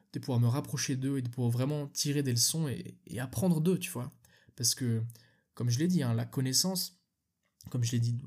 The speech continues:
pardon, je, je l'ai, comme je l'ai écrit par, sur mon post Instagram, sur la, la broscience, la connaissance découle clairement de la confrontation d'idées et puis de la, d'expérience d'autrui, hein. Quand tu lis un livre, ce qui est cool, c'est que ça te permet de, d'acquérir de l'expérience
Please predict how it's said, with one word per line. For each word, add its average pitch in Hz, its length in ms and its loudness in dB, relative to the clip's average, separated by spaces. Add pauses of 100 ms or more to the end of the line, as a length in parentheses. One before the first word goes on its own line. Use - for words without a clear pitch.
(160)
pardon, 120 340 -2
je, - 180 -10
je - 140 -8
l'ai, 113 80 -8
comme 135 160 -4
je 123 60 -4
l'ai - 80 -2
écrit 135 220 -6
par, 107 260 -10
sur 135 180 -4
mon 123 160 4
post 131 300 -2 (180)
Instagram, 127 580 0 (440)
sur - 280 0
la, 113 220 4
la 113 100 -2
broscience, 131 440 2 (260)
la 120 80 -6
connaissance 135 400 2
découle 127 260 -4
clairement 131 260 -4
de 143 60 -2
la 131 60 -2
confrontation 143 600 -2
d'idées 139 300 0
et 123 40 -2
puis 120 180 -10
de 117 80 -2
la, 117 180 -2
d'expérience 139 520 -2
d'autrui, 139 380 -2
hein. 117 180 -2 (480)
Quand 127 120 -6
tu 120 140 -4
lis 143 140 2
un 143 120 2
livre, 143 380 0 (360)
ce - 120 -6
qui - 80 -2
est 117 40 2
cool, 165 180 0
c'est - 100 0
que - 60 -2
ça 127 80 0
te 117 80 -4
permet 139 240 2
de, 127 140 -4
d'acquérir 135 440 -2
de 135 60 0
l'expérience 131 840 0